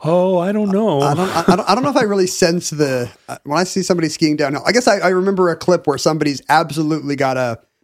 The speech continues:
Speaker 2: like, have the best run of his life. And so he's taking all these chances and you can tell it's,
Speaker 1: Yeah.
Speaker 2: it's very precarious. But in general, if it's not the ski jump, I, I'm like, "Eh, he's just getting to the bottom."
Speaker 1: The ski jump is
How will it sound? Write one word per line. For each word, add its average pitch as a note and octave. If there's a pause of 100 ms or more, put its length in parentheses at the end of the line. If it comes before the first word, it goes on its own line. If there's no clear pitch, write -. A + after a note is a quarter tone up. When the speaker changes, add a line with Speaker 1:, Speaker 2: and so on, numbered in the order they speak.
Speaker 2:
like, C#3
have C3+
the C3
best D#3
run D3+
of C#3
his B2+
life. A#2+ (240)
And -
so D3
he's D3
taking D#3
all C3+
these B2+
chances B2
and A#2+
you A#2+
can B2
tell A2+
it's, G2
Speaker 1:
Yeah. F#2
Speaker 2:
it's -
very C3
precarious. A2 (360)
But A3
in A#3+
general, E3+
if C#3
it's D#3
not F#3+
the D3+
ski D#3+
jump, G#2+ (640)
I, A2+ (240)
I'm B2
like, A2+
"Eh, D#3 (300)
he's D#3
just C#3
getting A2
to F#2
the F2
bottom." E2+
Speaker 1:
The E3+
ski D4+
jump E4+
is A#2+